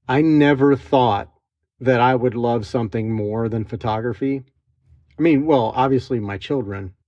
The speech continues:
<laughs> and my girlfriend, but I meant, like, the things that I do that I love. I used to love music more than anything.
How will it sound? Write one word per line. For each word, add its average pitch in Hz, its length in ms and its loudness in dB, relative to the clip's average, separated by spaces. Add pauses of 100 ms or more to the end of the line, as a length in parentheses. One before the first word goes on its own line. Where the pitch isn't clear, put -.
(100)
<laughs> - 1400 -20
and 139 120 4
my 135 120 2
girlfriend, 104 520 -2 (280)
but 147 260 2 (1200)
I 165 140 2
meant, 156 300 2
like, 120 380 -2 (400)
the 139 120 -2
things 143 340 0
that 131 160 2
I 120 180 0
do 113 640 -2
that 113 140 -2
I 110 120 0
love. 113 420 -2
I 123 100 -6
used 131 340 -2
to 156 80 0
love 127 280 2
music 120 640 0
more 117 280 0
than 110 160 -2
anything. 104 600 -6